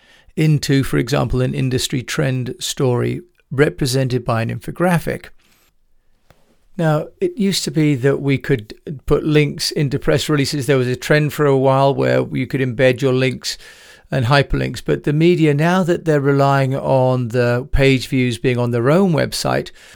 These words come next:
so now they're really cleansing all releases of those, what we used to call rich media. So it needs to get to the point quite quickly. It needs to have good content, needs to have a good spokesperson.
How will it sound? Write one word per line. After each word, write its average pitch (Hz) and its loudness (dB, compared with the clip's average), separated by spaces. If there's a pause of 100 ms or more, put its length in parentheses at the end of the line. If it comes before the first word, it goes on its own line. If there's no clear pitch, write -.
(340)
so - -6
now 156 4
they're 151 4
really 139 2
cleansing 135 -4 (580)
all 160 2
releases 127 0
of 123 -2
those, 123 0
what 131 -2
we 135 -2
used 131 0
to - -8
call 127 -2
rich 131 2
media. 127 0 (800)
So - 0
it 180 2
needs 202 0
to - -10
get - -2 (120)
to 156 2
the 139 0
point 147 -2
quite 139 -2
quickly. 180 -2 (540)
It - -4
needs 143 -2
to - 0
have 131 0
good 127 0
content, 175 -4
needs 131 -6
to - -4
have 123 -2
a 120 -8
good 120 -4
spokesperson. 160 -2